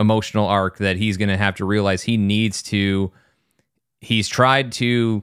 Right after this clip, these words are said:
compartmentalize all of this as much as he possibly can, but he can't keep doing that, and he is gonna have to try to fully process this. And I think that is going to happen for him at some point, which is part of the,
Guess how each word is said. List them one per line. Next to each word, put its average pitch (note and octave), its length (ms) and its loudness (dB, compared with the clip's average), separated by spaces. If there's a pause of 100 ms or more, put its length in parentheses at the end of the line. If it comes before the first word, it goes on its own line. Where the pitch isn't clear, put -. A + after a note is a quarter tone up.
(160)
compartmentalize A#2 880 0
all A2+ 180 2
of G2+ 100 -4
this G#2+ 260 -2
as F2+ 140 -4
much G2+ 220 0
as G2 100 -2
he F#2+ 80 -4
possibly G2 500 -2
can, G#2+ 420 0 (480)
but G2 460 0
he - 180 -6
can't - 400 -4
keep A2+ 340 -4
doing G#2 360 2
that, E2+ 340 -2
and F2+ 140 -2
he G2+ 200 0
is A#2+ 160 0
gonna G#2+ 200 0
have G2+ 200 0
to F#2+ 80 -10
try G2+ 300 0
to F#2+ 60 -2
fully G2 320 -2
process F#2 580 -2
this. F#2 340 -2 (640)
And G2+ 460 0
I F#2+ 80 0
think G#2 220 -2
that G#2+ 160 2
is A2+ 320 0
going A#2 240 0
to A#2 80 0
happen B2 340 -2
for F#2+ 160 -4
him E2+ 340 -6
at F2+ 140 -6
some F#2+ 180 -2
point, E2+ 320 -6
which F#2 180 -4
is F2+ 140 -4
part F#2+ 300 -2
of G2 100 -4
the, G2+ 240 0